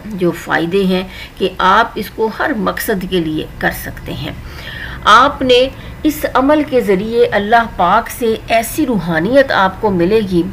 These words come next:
कि आप खुद हैरान रह जाएंगे। आपका दिल अल्लाह पाक मारफत इलाही के लिए खोल देंगे। आपकी ज़िंदगी की बंदिशें ख़त्म होना शुरू हो जाएंगी, आपके काम बनना शुरू हो जाएंगे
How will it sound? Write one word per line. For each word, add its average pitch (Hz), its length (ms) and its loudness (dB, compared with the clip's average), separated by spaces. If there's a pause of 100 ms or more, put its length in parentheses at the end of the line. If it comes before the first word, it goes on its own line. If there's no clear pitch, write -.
(140)
कि 226 80 0
आप - 460 4
खुद 220 180 0
हैरान 170 440 0
रह 160 160 2
जाएंगे। 170 460 0 (400)
आपका 233 460 4 (120)
दिल 254 200 2
अल्लाह 220 380 4
पाक 208 400 4
मारफत 190 540 0
इलाही 190 560 2
के 254 160 2
लिए 190 380 0
खोल 185 340 0
देंगे। 127 400 -4 (760)
आपकी 214 360 4
ज़िंदगी 208 480 -2
की 262 200 -2 (480)
बंदिशें 277 640 4
ख़त्म 285 380 4
होना 214 300 4
शुरू 190 260 -2
हो 180 180 2
जाएंगी, 143 480 -2 (460)
आपके 240 560 6 (400)
काम 247 420 6 (100)
बनना 220 480 6
शुरू 190 320 0
हो 175 220 2
जाएंगे 135 520 -2